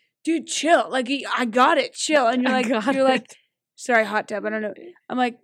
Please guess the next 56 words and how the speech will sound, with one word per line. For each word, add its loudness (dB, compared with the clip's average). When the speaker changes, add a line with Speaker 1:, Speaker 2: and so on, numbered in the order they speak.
Speaker 1:
I'm -4
like, -6
"You -16
got, 0
you -4
gotta 2
wake -2
up." 0
And -2
he's -6
like, -6
<laughs> -20
"Dude, -2
I -2
know. 4
Chill." 2
And, 0
Speaker 2:
Chill. 6
Speaker 1:
like, -4
and, 0
and -4
he 4
won't 4
wake 2
up. 0
So 2
Speaker 2:
<laughs> -6
"I 2
got 0
it." -8
Speaker 1:
so 2
Bryce 0
said 0
he, -10
he -6
had -6
to, -6
like, -8
smack -8
his -12
face, -10
and -10
he -10
got -6
up -8
and -14
left. -8
But -6
this -2
is -4
my -2
favorite -2
part -6
about -8
the -14
story. -6